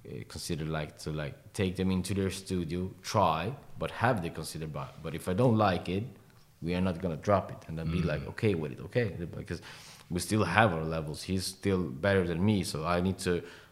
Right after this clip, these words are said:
Speaker 1: appraise him, like, okay, he has his level that he wants to do, okay.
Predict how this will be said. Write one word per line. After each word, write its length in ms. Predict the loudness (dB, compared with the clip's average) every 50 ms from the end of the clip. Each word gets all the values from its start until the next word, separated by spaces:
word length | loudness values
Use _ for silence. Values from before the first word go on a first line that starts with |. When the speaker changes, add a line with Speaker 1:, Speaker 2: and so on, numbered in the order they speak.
| -16 -12
Speaker 1:
appraise 460 | -12 -10 -8 0 0 2 2 2 0 2
him, 280 | 4 4 4 4 2
like, 160 | 0 -2 -2
okay, 540 | -4 -6 -2 2 2 2 2 0 -6 -12 -18 -18 -20
he 280 | -16 0 4 4 4 6
has 220 | 4 2 -2 -2 -2
his 200 | -4 -4 -2 0
level 260 | -2 0 0 -2 -4
that 120 | -6 -6 -4
he 160 | 0 0 0
wants 260 | 0 0 -4 -6 -6
to 100 | -8 -8
do, 200 | -6 -6 -6 -6
okay. 300 | -8 -2 -2 -2 -2 -2